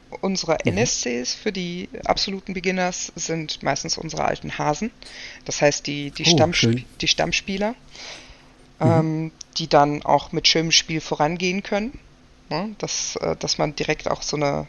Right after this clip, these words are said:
Speaker 1: ähm, tiefe Immersion kriegen kann.
Speaker 2: Okay. Also das ab-,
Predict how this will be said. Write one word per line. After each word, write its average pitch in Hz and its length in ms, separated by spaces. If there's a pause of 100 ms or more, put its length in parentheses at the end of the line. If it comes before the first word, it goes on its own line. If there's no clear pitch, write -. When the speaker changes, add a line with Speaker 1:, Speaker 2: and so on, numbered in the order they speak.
(160)
Speaker 1:
ähm, 160 380
tiefe - 280
Immersion 156 520
kriegen 180 340
kann. 196 240 (1160)
Speaker 2:
Okay. 120 380 (1300)
Also 117 160
das - 220
ab-, - 300